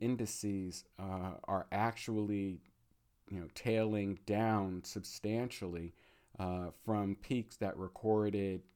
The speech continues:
uh, early in January. For example, uh, around the beginning of the year,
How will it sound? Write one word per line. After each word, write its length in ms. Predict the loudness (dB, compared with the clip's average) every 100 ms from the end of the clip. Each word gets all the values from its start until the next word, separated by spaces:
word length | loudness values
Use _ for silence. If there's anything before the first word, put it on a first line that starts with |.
| -4
uh, 340 | -2 -2 -4
early 480 | 0 2 4 4 2
in 140 | 2 0
January. 720 | 0 2 2 2 0 -2 -6 -12 -20 -20 _ _ -20 -16 0
For 200 | 4 4
example, 920 | 2 0 2 2 2 2 4 4 0
uh, 560 | -4 -2 -2 -2 -4 -6 -10 -16 _ -20 _
around 560 | -6 -2 2 4 6 4
the 60 | 2
beginning 520 | -2 0 2 2 4
of 120 | 2
the 100 | 2
year, 440 | 2 4 4 4